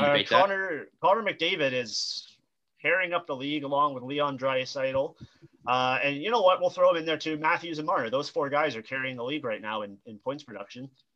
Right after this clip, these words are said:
Speaker 2: But the Oilers, you know, kind of off to a rough start they were, and they've kind of turned it around in the last ten games. I believe they're eight and two in the last ten. Um, and they got some pretty good statistics. You know, uh, Matt, uh,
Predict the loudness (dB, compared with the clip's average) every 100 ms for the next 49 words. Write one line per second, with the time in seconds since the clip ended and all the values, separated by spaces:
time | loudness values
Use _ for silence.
0 | _ _ 2 4 4 4 4 2 -2 -4
1 | -4 -2 0 0 0 -4 -2 -4 -2 -4
2 | -2 -4 -4 -2 -2 -2 -4 -4 -6 -6
3 | -4 -4 -4 -6 -8 -6 -4 -4 -4 -4
4 | -6 -8 -6 -6 -8 -14 -14 -14 -14 -14
5 | -12 -6 -4 -4 -6 -8 -10 -10 -8 -8
6 | -8 -8 -6 -6 -8 -10 -10 -10 -12 -18
7 | _ _ _ _ _ _ -4 0 0 -2
8 | -12 _ -4 -2 0 0 -2 -10 -10 -12
9 | -6 -6 -4 -8 -6 -6 -6 -10 -8 -6
10 | -4 -4 -6 -8 -10 -10 -2 0 0 -2
11 | -2